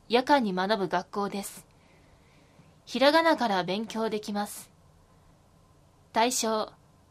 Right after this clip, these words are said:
大阪府に住む令和三年四月一日現在で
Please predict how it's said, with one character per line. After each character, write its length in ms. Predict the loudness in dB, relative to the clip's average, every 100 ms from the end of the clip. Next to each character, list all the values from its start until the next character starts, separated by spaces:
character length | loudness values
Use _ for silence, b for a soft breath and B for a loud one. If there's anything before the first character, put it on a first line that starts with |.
| _ _
大 120 | 4
阪 320 | 6 4 -2 -2
府 100 | -2
に 100 | -4
住 180 | -6
む 220 | -6 -6 -8 b b b b
令 220 | 0 4 4
和 120 | 2
三 280 | 0 -4 -4
年 260 | -4 -6 -12 _
四 180 | -4 2
月 360 | 2 0 -2
一 60 | 2
日 220 | 2 2
現 240 | 0 0 0
在 200 | -2 -2
で 280 | -4 -6